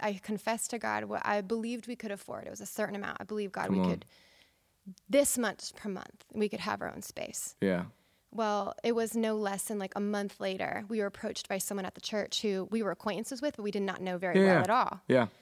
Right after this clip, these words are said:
Speaker 1: Um, our first actual conversation,
Speaker 2: Mm-hmm.
Speaker 1: he came up to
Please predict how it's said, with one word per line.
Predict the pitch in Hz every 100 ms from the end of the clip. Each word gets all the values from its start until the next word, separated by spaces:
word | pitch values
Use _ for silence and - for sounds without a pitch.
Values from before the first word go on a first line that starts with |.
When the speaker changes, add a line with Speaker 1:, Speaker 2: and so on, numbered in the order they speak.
| _ -
Speaker 1:
Um, | 208 196
our | -
first | 196 - 254 -
actual | 233 - 226
conversation, | 196 220 196 185 - 202 - -
Speaker 2:
Mm-hmm. | 196 180 175 - _ _
Speaker 1:
he | - 226
came | - 214 208
up | - - -
to | 208 185 175